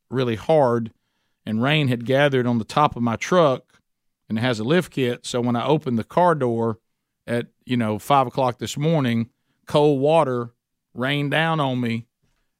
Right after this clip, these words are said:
and I realized I have not stopped cussing. So, uh, so, so, but, so, so when that happened, uh, I, I realized that, that,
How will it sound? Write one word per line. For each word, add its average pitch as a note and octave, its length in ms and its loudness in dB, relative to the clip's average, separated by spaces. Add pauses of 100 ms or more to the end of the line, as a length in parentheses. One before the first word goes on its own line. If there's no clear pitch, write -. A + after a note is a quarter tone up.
(180)
and B2+ 140 -2
I C3+ 80 2
realized C3 560 0
I B2 120 -2
have B2 140 -4
not B2+ 220 -6
stopped C3+ 280 -6
cussing. - 340 -6 (720)
So, D#3+ 420 2
uh, C#3+ 380 2 (140)
so, D#3 520 0 (200)
so, D3+ 500 -2 (100)
but, C#3+ 280 -4 (260)
so, D3+ 420 0
so D3+ 180 0
when F3 280 0
that E3+ 200 -2
happened, C3+ 640 0 (960)
uh, C3 500 0 (180)
I, C3 240 2
I C3 120 2
realized C3 1040 0 (680)
that, C3+ 380 0 (240)
that, C3 300 0